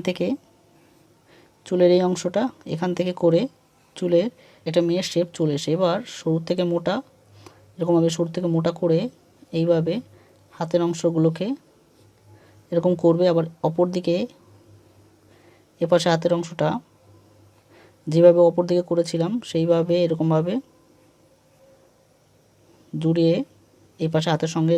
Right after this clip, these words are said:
জোড়াবে। তারপর এখানেও একটা পিচকারি এরকমভাবে এঁকে নেবে। পিচকারি এঁকে নেওয়ার পর এখান থেকেও পিচকারি থেকে এরকম রং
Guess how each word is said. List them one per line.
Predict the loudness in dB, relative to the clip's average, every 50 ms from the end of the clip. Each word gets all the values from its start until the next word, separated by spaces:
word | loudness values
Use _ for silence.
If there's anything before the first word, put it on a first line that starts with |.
| 0 0
জোড়াবে। | 0 2 4 2 2 0 -4 -6 -8 -14 -20 -20 -20 _ _ _ _ -2
তারপর | 0 0 0 2 0 0 0 0 -2 -6 _ _ _ -16 -12 -8
এখানেও | -6 -4 -4 -2 -2 -4 -4 -6 -10 -10
একটা | -6 -2 -2 -2 -2 -2 -8 _ _ _ _ _ _ _ _ _ _ _ _ _ _ _ _ _ _ _ _ _ _ _ _ _ _ _ _ _ _ _ _ _ -20 -20 _ _ _ _ _ -6
পিচকারি | -6 -6 -4 -2 0 0 2 2 2 2
এরকমভাবে | 2 2 0 0 0 2 2 2 2
এঁকে | 2 2 0 0
নেবে। | 0 0 -2 -4 -8 -10 _ _ _ _ _ _ _ _ _
পিচকারি | -4 -4 -2 0 0 2 2 0
এঁকে | -2 -2 -2 0
নেওয়ার | 0 0 0 0 0
পর | 0 0 0 -2 _ _ _ _ _ _ _ _ _ _ -10
এখান | -8 -4 -2 -2 -2 0 -2
থেকেও | -2 -2 -2 -2 -2 -4 -8 _ _ _ _ -20 -20 -20 -20 -20 -20 -20 -20 -20 -20 -20 _ _ _ _ _ _ _ _ _ _ _ _ _ _ _ -20 _ _ _ _ _ _ _ _ _ _ _ _ _ _ _ _ _ _ _ _ _ -20 -20 -20 -20 -20 -20 _ _ -20 -20 -18 -12
পিচকারি | -10 -10 -6 -4 -4 -4 -2 -2
থেকে | -2 0 0
এরকম | 0 0 0 0 0 2 2
রং | 2 2